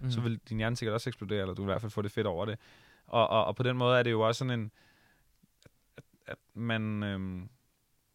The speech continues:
Speaker 2: for mig handler det, jeg tror, at jeg får, af, det der med at vokse op i provinsen,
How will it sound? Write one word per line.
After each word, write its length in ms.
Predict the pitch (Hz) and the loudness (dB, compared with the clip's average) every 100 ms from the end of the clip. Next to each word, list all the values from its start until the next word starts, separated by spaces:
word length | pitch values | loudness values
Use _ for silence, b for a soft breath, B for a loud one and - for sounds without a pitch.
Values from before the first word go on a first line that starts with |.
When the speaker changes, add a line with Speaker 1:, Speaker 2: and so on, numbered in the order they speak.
| _ _ _ _ | _ _ _ _
Speaker 2:
for 120 | - | 0
mig 160 | 135 139 | 6 8
handler 220 | 143 143 | 8 6
det, 120 | 139 | 4
jeg 120 | 127 123 | 0 4
tror, 180 | 151 | 6
at 140 | 127 135 | 6 6
jeg 140 | 127 | 4
får, 140 | - - _ - | 4 -6 _ -2
af, 200 | 127 - - | 0 0 0
det 100 | 151 | 4
der 80 | 147 | 4
med 140 | 139 | 6
at 120 | 135 127 | 4 6
vokse 260 | 110 - | 4 4
op 120 | 120 | 2
i 40 | 123 | 2
provinsen, 640 | - 120 123 135 131 117 | -2 -2 -2 -4 -6 -6